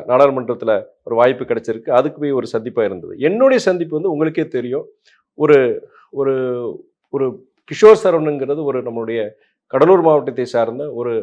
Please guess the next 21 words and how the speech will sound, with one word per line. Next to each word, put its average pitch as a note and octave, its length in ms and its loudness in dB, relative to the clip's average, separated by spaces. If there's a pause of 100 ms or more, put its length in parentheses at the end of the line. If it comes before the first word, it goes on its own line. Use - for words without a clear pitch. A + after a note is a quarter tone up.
(460)
மருத்துவ C#3 420 0
மாணவன் B2+ 460 -2
ரஷ்யால D#3 480 0
போய் B2 200 -10 (380)
அங்க A#2 200 -6
சிக்கி B2 440 -10
இன்னைக்கு B2+ 360 -6 (180)
ஒவ்வொரு G#3 560 6
நாளும் E3 520 2
அவன் C3 220 -4
உயிருக்கு D#3 420 -2 (520)
போராடிட்டு C3+ 560 4
இருக்காப்புல. A2+ 380 -4
அவருடைய A#2+ 280 -2
பெற்றோர்கள், E3 600 6 (320)
நம்ம B2+ 200 -6
மகன் D#3 360 4
ஏதாவது E3 380 8 (760)
விபத்துல A#3+ 460 10
இறக்குறது F#3+ 380 4
வேற, B2 180 6